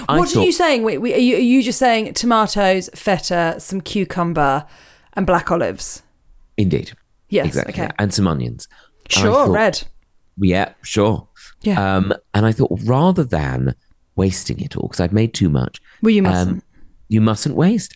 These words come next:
Speaker 1: I took out the cucumbers 'cause I didn't think this would work. I put everything else in the saucepan,
Speaker 2: Yes.
Speaker 1: and we reduced it down, made a little sauce.
Speaker 2: Very nice.
Speaker 1: It was nice, Suze. It was
Speaker 2: Very
Speaker 1: really nice.
Speaker 2: nice.
Speaker 1: I think you would have liked it.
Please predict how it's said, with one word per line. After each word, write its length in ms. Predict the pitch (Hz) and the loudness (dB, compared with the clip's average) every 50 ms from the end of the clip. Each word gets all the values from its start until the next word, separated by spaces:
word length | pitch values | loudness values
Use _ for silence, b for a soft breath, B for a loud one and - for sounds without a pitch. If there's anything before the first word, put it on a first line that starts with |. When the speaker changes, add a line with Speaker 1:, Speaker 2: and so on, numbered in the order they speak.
| _ - | _ -4
Speaker 1:
I 80 | 113 | -4
took 180 | 127 - 185 - | -2 0 0 0
out 100 | 202 - | 0 0
the 60 | - | -2
cucumbers 400 | - - 175 - - 90 80 80 | -2 0 0 0 0 -2 -2 -2
'cause 80 | - 107 | -2 0
I 60 | 107 | 2
didn't 100 | 123 139 | 2 2
think 80 | 160 117 | 2 0
this 120 | 160 - - | 0 -2 0
would 80 | 92 | 0
work. 220 | 85 80 80 - b b b b _ | 0 0 0 -2 b b b b _
I 40 | 107 | -2
put 120 | 120 143 - | -2 0 2
everything 180 | 160 190 196 190 | 2 4 4 4
else 120 | 185 - | 4 2
in 40 | 170 | 0
the 60 | 143 | 0
saucepan, 480 | - - 104 85 - - - 76 78 95 b b b b b | 0 0 -2 -2 -2 -2 -2 -2 -2 -4 b b b b b
Speaker 2:
Yes. 140 | - 226 - | 0 2 4
Speaker 1:
and 80 | 127 120 | 4 4
we 100 | 117 110 | 2 2
reduced 320 | 113 113 143 165 175 - | 0 0 -2 -2 -2 -2
it 60 | - - | 0 0
down, 140 | 117 113 120 | 2 4 4
made 100 | 135 147 | 2 2
a 40 | 165 | 2
little 160 | 170 190 196 | 0 0 0
sauce. 500 | 185 - - 359 277 131 - - - - - _ _ _ _ - _ - | 0 -2 -4 -4 -4 -4 -6 -8 -10 -12 -16 _ _ _ _ -20 _ 0
Speaker 2:
Very 240 | - 214 202 196 185 | 2 2 2 2 2
nice. 920 | 180 185 208 240 254 269 269 254 208 170 151 - - - - - - - - | 0 0 2 2 2 2 2 0 0 -4 -6 -10 -16 -18 -18 -18 -20 -4 -2
Speaker 1:
It 160 | 104 110 - | -2 0 2
was 260 | - 127 147 135 135 143 | 2 2 2 2 2 2
nice, 460 | 151 147 143 147 175 214 254 247 - | 2 4 4 4 4 2 2 0 -2
Suze. 760 | - - 117 95 82 71 62 53 64 107 160 - - - - _ _ _ _ _ | -2 0 2 2 4 4 4 2 2 0 0 -4 -8 -16 -18 _ _ _ _ _
It 140 | 117 107 76 | -2 0 0
was 200 | 104 113 98 107 | 0 -2 -2 -2
Speaker 2:
Very 220 | 104 - 220 - 104 101 | 0 0 2 2 2 2
Speaker 1:
really 160 | 104 107 107 | 2 2 2
nice. 120 | 104 - | 2 2
Speaker 2:
nice. 680 | - - 185 - 180 175 175 170 170 165 - - - - | 2 2 2 2 2 2 2 0 0 -2 -4 -8 -10 -8
Speaker 1:
I 40 | 123 | -8
think 160 | 120 107 117 | -8 -6 -2
you 60 | 123 | 0
would 100 | 113 101 | 2 2
have 100 | 101 95 | 2 2
liked 340 | 101 101 107 113 - - - | 2 0 -2 -2 -6 -8 -12
it. 160 | - - - | -12 -12 -12